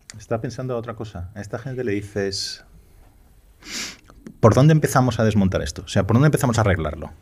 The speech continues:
Porque todavía este optimismo yo no, es, es lo que no pierdo, ¿no? ¿Por dónde empezamos a arreglarlo? No puedes ir a todo, como hace esto del dos mil cincuenta. No, no puedes porque primero es contradictorio, segundo es imposible, ¿vale? Entonces tienes que elegir.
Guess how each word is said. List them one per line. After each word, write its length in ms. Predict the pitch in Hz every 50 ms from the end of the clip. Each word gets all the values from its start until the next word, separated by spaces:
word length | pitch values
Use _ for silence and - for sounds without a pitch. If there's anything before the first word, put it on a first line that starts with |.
| _ _ _ _ -
Porque 260 | - 101 95 - 92 90
todavía 920 | - 101 92 90 90 104 117 120 123 123 123 123 120 120 120 120 117 117
este 260 | 113 110 - - 143
optimismo 420 | - - 127 120 135 139 165 156 113
yo 160 | 101 117 135
no, 80 | 139
es, 360 | - 101 104 98 101 107 107 -
es 160 | 92 110 110
lo 120 | 107 104
que 80 | 104 98
no 120 | 90 87
pierdo, 220 | 87 85 78 82 82
¿no? 160 | 98 123 -
¿Por 120 | - 113
dónde 100 | 127 156
empezamos 300 | - 156 - 131 110 107
a 20 | 104
arreglarlo? 380 | 92 85 78 78 80 82 80 85 - - - _ - - - -
No 220 | - 110 113 127 -
puedes 280 | - 165 151 143 - 151
ir 100 | 135 135
a 60 | 120
todo, 220 | 110 101 92 73
como 200 | 76 95 92 95
hace 160 | - 101 - 104
esto 260 | 98 101 - 101 98
del 280 | 95 92 92 90 87
dos 160 | 85 90 87 90
mil 120 | 87 87
cincuenta. 520 | 85 82 76 73 78 76 76 - - - -
No, 180 | 95 104 - -
no 180 | 107 110 123 123
puedes 240 | - 120 143 156 -
porque 300 | - - 90 98 90 87
primero 260 | - 101 101 123 156
es 80 | 160
contradictorio, 500 | - 147 127 135 123 113 117 127 120 123 117
segundo 200 | 107 107 107 107
es 60 | 92
imposible, 420 | 87 82 85 76 - - - - _ _ - - - - - - - -
¿vale? 300 | - 101 110 147 - - - - - - -
Entonces 260 | - - 104 101 -
tienes 220 | - 135 147 147
que 100 | - -
elegir. 400 | 120 98 90 - - 78 76 -